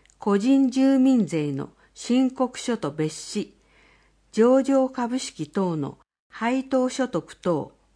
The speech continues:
及び譲渡所得等に関する課税方式の選択申出書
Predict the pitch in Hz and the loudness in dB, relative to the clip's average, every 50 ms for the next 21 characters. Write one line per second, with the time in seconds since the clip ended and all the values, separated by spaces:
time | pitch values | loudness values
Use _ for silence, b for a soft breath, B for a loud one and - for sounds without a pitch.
0 | _ _ - 170 180 208 208 196 170 160 160 - b b b b b b b b | _ _ -2 0 2 2 2 0 0 -2 -6 -6 b b b b b b b b
1 | - 156 226 240 254 269 269 269 285 269 - 277 269 269 214 196 - - - _ | -2 2 4 4 4 4 2 0 -4 -2 -2 -2 -2 -2 -4 -6 -6 -14 -8 _
2 | 220 226 220 202 165 143 139 - - - 208 226 240 254 247 - - 247 214 170 | 0 0 2 2 0 -2 -4 -6 -8 -6 -4 -2 -2 -2 -4 -6 -6 -4 -4 -4
3 | - - b b b b b b b - - 196 196 196 254 262 262 269 262 254 | -4 -6 b b b b b b b -8 -4 -4 -2 0 2 4 4 4 2 0
4 | 262 254 240 240 233 - - - - 160 147 143 127 - _ _ _ _ _ _ | 0 0 0 -2 -4 -6 -14 -8 -4 -4 -2 -2 -4 -6 _ _ _ _ _ _
5 | _ - - 233 233 254 262 254 262 - 254 247 - - 233 202 - 170 175 214 | _ -6 -2 0 2 2 2 0 0 -2 -4 -4 -2 -4 -6 -6 -4 0 2 2
6 | 226 240 233 - 220 196 208 196 196 - 196 170 - | 2 2 0 -2 -2 -2 -2 -2 -2 -4 -4 -4 -6